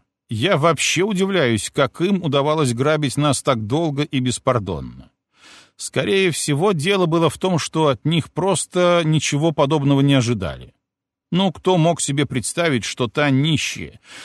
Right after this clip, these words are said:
вечно страдающая от голода и напрочь отвергающая частную собственность страна начнёт вовсю играть на бирже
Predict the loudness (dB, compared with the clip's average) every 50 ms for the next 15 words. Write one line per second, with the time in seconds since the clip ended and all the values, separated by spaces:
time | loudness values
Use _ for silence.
0 | -20 -10 -8 -6 -2 2 2 2 2 0 -2 0 0 -2 0 0 0 0 2 2
1 | 2 0 0 0 -2 -4 -4 -4 -4 -4 0 0 -2 -2 -2 -6 -4 -2 -2 0
2 | 0 0 0 -2 -4 -2 0 0 0 2 2 2 0 0 0 -2 -2 -2 -2 -6
3 | -4 -2 -2 -2 0 0 0 0 2 0 -2 -2 -2 -2 -2 -2 -2 0 0 0
4 | 0 0 0 0 0 2 0 -2 -2 -2 -4 -2 0 0 0 0 -2 -10 -12 -12
5 | -12 -6 -2 0 2 2 2 2 0 0 -2 -2 -2 -4 -2 -2 -2 -2 -2 -2
6 | -2 -2 -2 -2 -6 -8 -4 -4 -4 -4 -2 -2 -2 -2 -2 -2 0 0 0 0
7 | 0 -2 -4 -4 -4 -2 -2 -2 -2